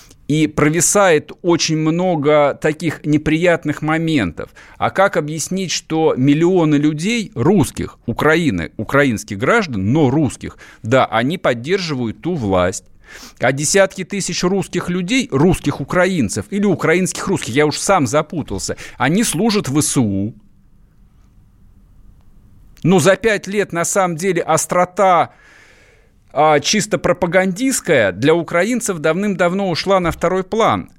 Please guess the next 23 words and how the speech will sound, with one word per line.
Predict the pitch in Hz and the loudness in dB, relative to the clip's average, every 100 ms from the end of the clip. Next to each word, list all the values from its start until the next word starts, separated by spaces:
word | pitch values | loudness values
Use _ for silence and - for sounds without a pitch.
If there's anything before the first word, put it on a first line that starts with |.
| _ - | _ -4
Они | 143 175 | -2 0
свыклись | - 196 269 - 151 135 | -2 0 0 0 0 0
с | - | 0
этой | 156 139 | 0 -2
властью, | 139 170 123 90 104 - | -2 2 2 0 -6 -4
они | 147 196 | -4 -4
свыклись | - 190 262 156 135 | -6 -4 -4 -2 -2
со | - | -2
своим | - 147 151 135 110 | 0 0 2 0 -2
бардаком, | 127 139 160 - 107 - | -4 -2 -2 -2 -4 -2
они | 120 170 185 | -2 0 0
его | 151 143 | -2 -2
переживают | 151 143 139 180 247 220 | -2 -2 -2 0 0 0
просто | - 202 214 | -2 -2 -2
как, | - 175 - - _ 139 | -2 -4 -4 -12 _ -6
ну | 190 | -2
вот, | 226 220 | -2 -4
неку-, | - 175 240 247 180 | -4 -2 -2 -2 -2
не-, | 160 220 | -2 -2
некое | 156 190 226 185 | 0 -2 -2 -4
там | 160 151 | -2 -2
ежедневное | 151 151 151 160 214 196 175 | 0 -2 -2 -2 -2 -2 -2
обстоятельство. | 165 156 - 185 175 110 85 - - - | -2 -4 -2 -2 2 0 -2 -8 -12 -12